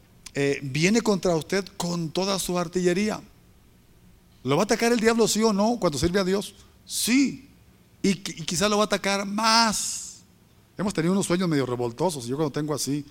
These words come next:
y hasta sueños de niños y eso, so-, soñando al enemigo y chamucos y todo eso, digo yo, "¿por dónde va a empezar?". Porque anda como león rugiente, buscando a quién devorar.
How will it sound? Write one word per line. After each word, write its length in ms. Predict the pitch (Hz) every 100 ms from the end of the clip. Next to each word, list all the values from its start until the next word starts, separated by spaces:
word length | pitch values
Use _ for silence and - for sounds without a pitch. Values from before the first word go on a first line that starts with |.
| - - - - -
y 80 | 113
hasta 180 | 104 110
sueños 300 | 131 147 131
de 160 | 117
niños 420 | 104 123 156 117
y 100 | 107
eso, 180 | 135 113
so-, 180 | 104 101 -
soñando 400 | - 117 131 135
al 80 |
enemigo 500 | 123 113 123 156 120
y 100 | 104 95
chamucos 540 | - 101 127 160 -
y 40 | 110
todo 240 | - 139
eso, 200 | 139 123 - - - -
digo 200 | 123 120
yo, 160 | 117 87 -
"¿por 140 | 92
dónde 220 | 98 127
va 60 | 139
a 20 |
empezar?". 360 | 151 190 190 - - _ _ - - _ - - _ -
Porque 200 | 123 117
anda 180 | 139 170
como 240 | 165 147
león 320 | 131 123 139 147
rugiente, 840 | 160 151 156 175 165 127 - 104
buscando 300 | 104 131 143
a 40 |
quién 180 | 139 151
devorar. 420 | 151 135 139 135